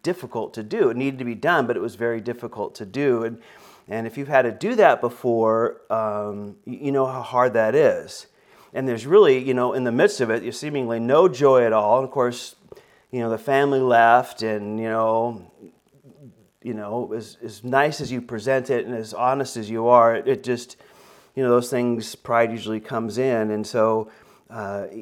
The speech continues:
he knew if he had to go do something like that, it would just be very difficult for all of them.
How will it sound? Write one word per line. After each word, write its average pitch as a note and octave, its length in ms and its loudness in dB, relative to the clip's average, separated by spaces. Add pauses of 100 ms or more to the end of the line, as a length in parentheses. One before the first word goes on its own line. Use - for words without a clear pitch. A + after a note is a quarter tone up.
he F3+ 160 -8
knew F#3 140 2
if F3+ 100 -2
he F3+ 60 -2
had F3 120 2
to D3+ 80 -2
go C#3 240 4
do E3 220 -2
something C3+ 340 0
like A2 220 0
that, A#2+ 260 2
it D3+ 80 0
would C#3 160 -2
just A#2+ 220 -12
be A#2+ 100 -8
very A#2 240 -2
difficult A#2+ 540 -2
for A#2 160 0
all C#3+ 220 6
of G#2+ 80 4
them. F2+ 240 -10